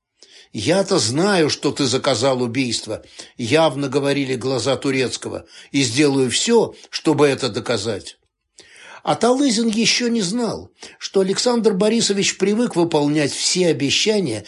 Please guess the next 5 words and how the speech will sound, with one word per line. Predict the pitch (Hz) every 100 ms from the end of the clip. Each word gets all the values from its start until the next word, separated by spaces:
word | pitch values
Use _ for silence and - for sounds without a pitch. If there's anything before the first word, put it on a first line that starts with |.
| - -
которые | 131 139 147
давал | 131 139 143
самому | 131 143 127 123 123
себе. | 131 107 107 92 - _ _ _ - - - -
Размышляя, | 135 147 160 - 233 254 156 95